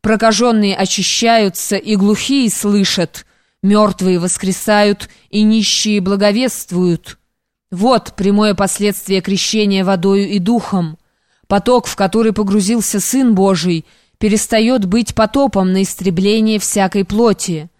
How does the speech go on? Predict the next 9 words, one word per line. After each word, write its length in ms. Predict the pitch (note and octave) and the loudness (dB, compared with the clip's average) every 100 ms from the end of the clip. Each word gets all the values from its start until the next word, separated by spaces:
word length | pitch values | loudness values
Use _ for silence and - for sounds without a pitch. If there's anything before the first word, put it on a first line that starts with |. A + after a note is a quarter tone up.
| _ _ _ | _ _ _
Сочетание 680 | - - G#3 A3+ A#3 A#3 A3+ | -8 -4 0 0 2 2 2
Сына 340 | A3+ - B3 A3 | 0 0 2 2
Божия 400 | G#3 A#3+ G#3 G3+ | 2 2 2 -2
с 120 | - | 0
миром 460 | G#3+ B3 B3 A3+ G#3+ - _ | 2 2 2 0 -2 -10 _
становится 680 | - - A3 A3 A#3+ G#3+ A3+ | -12 0 2 4 2 0 0
началом 540 | G#3+ G#3 B3 A#3+ A#3 | 0 0 2 2 2
всеобщего 640 | A3 - A3+ A#3 - A#3 G#3+ | 0 0 0 0 0 -2 -2
исцеления, 1160 | G#3 A3 - - A#3 A3 B3 G#3+ G3 F3 E3 | -2 -6 -6 -4 0 0 2 2 0 -2 -6